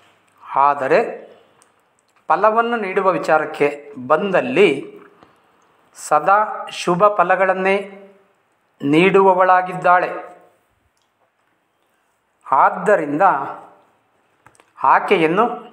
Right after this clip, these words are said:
ಶುಭಂಕರಿ ಎಂದು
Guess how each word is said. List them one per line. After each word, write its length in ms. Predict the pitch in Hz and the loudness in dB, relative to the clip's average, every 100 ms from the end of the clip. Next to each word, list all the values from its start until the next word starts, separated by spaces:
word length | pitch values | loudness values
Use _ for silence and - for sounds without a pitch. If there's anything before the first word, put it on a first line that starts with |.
| - _ _ _ _ _ _ _ 50 _ _ _ - _ - _ _ - _ _ - | -20 _ _ _ _ _ _ _ _ _ _ _ -20 _ -20 _ _ -20 _ _ -8
ಶುಭಂಕರಿ 800 | - 185 220 233 226 220 226 240 - - 160 | -2 0 0 -2 -2 0 0 -6 -8 -12 0
ಎಂದು 380 | 160 165 202 | 0 2 2